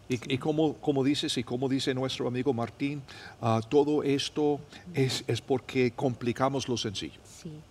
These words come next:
Speaker 2: complicamos, sí, gracias.
Speaker 1: Y yo creo que por eso la pandemia nos ha servido de mucho beneficio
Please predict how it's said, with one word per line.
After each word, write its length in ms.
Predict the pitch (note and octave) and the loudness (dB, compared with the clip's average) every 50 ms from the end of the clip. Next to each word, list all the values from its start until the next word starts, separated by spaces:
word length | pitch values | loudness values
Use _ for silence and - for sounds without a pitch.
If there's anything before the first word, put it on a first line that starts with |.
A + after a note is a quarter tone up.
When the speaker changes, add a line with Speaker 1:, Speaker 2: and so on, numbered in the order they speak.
| - - - - | -20 -20 -20 -18
Speaker 2:
complicamos, 640 | E3+ E3 - E3+ E3 - - - D#3 D3 C#3 C#3+ D#3 D#3+ D#3+ D#3 | -18 -18 -18 -18 -20 -20 -18 -18 -16 -16 -16 -16 -16 -18 -20 -20
sí, 200 | - - - F#3 E3 D#3+ D#3+ D#3 | -20 -16 -14 -14 -14 -14 -14 -10
gracias. 680 | - F#3 F3+ F3 E3+ - - - - D#3+ D#3+ - - | -6 -4 -4 -4 -4 -8 -12 -16 -16 -16 -12 -6 -4
Speaker 1:
Y 40 | - | -2
yo 160 | B2 C3+ F3+ | 2 2 2
creo 200 | E3+ - F3+ F#3 | 2 2 2 0
que 280 | F3 - F3 E3 D#3 D3+ | 2 2 2 2 2 2
por 180 | - - C3 B2 | 2 0 0 2
eso 400 | C#3 C3 - - C#3 C#3 C#3 C3 | 0 0 2 2 4 6 6 6
la 120 | B2+ B2 A2 | 4 4 2
pandemia 540 | - A2 G2+ G2 A2 A#2 B2 B2+ B2 A#2+ A#2+ | 0 -2 -2 0 0 0 0 -2 -4 -4 -4
nos 240 | A#2 G#2 G2 - | -4 -6 -6 -6
ha 80 | G#2+ G#2 | -8 -8
servido 580 | - - G2 F2+ F#2+ G#2 G#2+ G2+ G2+ G2 G2+ G2 - - - - - - - - - | -8 -8 -10 -8 -8 -8 -6 -6 -6 -8 -8 -10 -14 -20 -20 -20 -20 -20 -20 -20 -12
de 100 | - F#2 | -10 -8
mucho 640 | F#2 G2 A2 A2+ A#2+ B2+ C3+ D3+ E3 D#3+ - - - | -6 -6 -6 -6 -6 -4 0 2 2 2 2 0 -4
beneficio 560 | G#2 G2+ G#2 F#2+ F#2+ F2 G2+ - - - - | -4 -4 -4 -4 -6 -8 -8 -8 -8 -8 -10